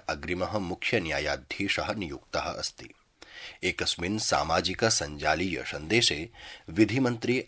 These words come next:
अर्जुन ना-, राम मेघवालः अवदत् यत् राष्ट्रपतिः द्रौपदी मुर्मुः मुख्य न्यायाधीशेन डी वाई चन्द्रचूडेन सह परामर्शं कृत्वा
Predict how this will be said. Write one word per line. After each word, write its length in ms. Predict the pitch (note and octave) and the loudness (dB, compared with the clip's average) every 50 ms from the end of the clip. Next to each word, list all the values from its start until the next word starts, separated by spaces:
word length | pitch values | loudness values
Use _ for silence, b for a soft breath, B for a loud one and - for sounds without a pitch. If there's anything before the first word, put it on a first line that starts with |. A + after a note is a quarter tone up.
| - - | 0 2
अर्जुन 460 | - F#2+ G2 F#2+ A2 A#2+ A2 E2+ D2+ | 2 2 2 4 4 4 4 4 2
ना-, 320 | D2+ D#2 D#2 E2+ F2 - - | 2 2 0 0 0 -2 0
राम 340 | F2 F2 F2+ F#2+ F#2+ F#2 F#2 | 0 2 2 2 0 0 -2
मेघवालः 760 | D#2 C#2+ C#2+ - - D2+ - E2+ F#2+ G2+ G2 E2 D2 D#2+ - - _ - | -2 -4 -6 -6 -6 -2 0 2 4 4 4 4 2 0 -6 -10 _ -4
अवदत् 460 | - F#2 D#2+ D2+ D2 D2 F2+ F#2 - B B B B B B B - G#2+ | -2 -2 -2 -2 -4 -4 -6 -8 -10 B B B B B B B 4 4
यत् 180 | A#2 - - | 4 4 4
राष्ट्रपतिः 760 | F2+ E2+ E2+ G2 - - - B2+ - A#2 - A#2+ A2+ A#2 C3+ | 4 6 6 4 4 2 0 0 0 0 2 0 0 0 -2
द्रौपदी 480 | A#2 - E2+ E2 D#2+ - E2 D#2 D2+ D2 | -6 -4 -2 -2 -2 -2 -4 -6 -6 -6
मुर्मुः 380 | D2+ F2 F#2+ F#2+ F#2+ G2 F#2 G2+ | -4 -4 -2 0 0 -2 -2 -2
मुख्य 540 | B2 G#2+ E2 D#2+ F#2 - - - - B2+ | -4 -4 -4 -4 -6 -4 0 2 2 2
न्यायाधीशेन 1000 | - F#2 D#2+ D2+ D2 D2 D2+ D2 C#2+ - - D#2+ D#2 - - A2 A#2 G2 C#2+ B1 - B B B B B B - D#2+ | 2 2 2 0 2 2 0 -2 -2 -4 -6 -4 0 2 4 4 4 2 0 -4 -6 B B B B B B -14 -6
डी 240 | D2+ F2+ A2 A2+ A#2+ | 0 2 2 4 4
वाई 320 | G#2 G#2 G2+ G#2 A2 A#2+ | 6 6 6 6 6 4
चन्द्रचूडेन 960 | A#2 - F#2 D#2+ E2 D#2+ - D#2+ D2 - - - F2+ F2 F2+ G2+ A2 A2 F#2+ | 0 -2 -2 -2 -2 -2 -4 -4 -6 -6 -6 -2 0 2 4 4 4 2 2
सह 340 | - - F2+ D#2 F2+ F#2 F#2+ | 0 0 -2 0 0 0 -2
परामर्शं 680 | - - - - - - - - - - - - - - | -2 -2 -2 -2 0 0 -2 0 0 0 -2 -2 -4 -6
कृत्वा 580 | - - F#2 - - - F#2+ F2 F2 G#2+ B2 | -8 -8 -8 -8 -4 0 2 2 2 2 0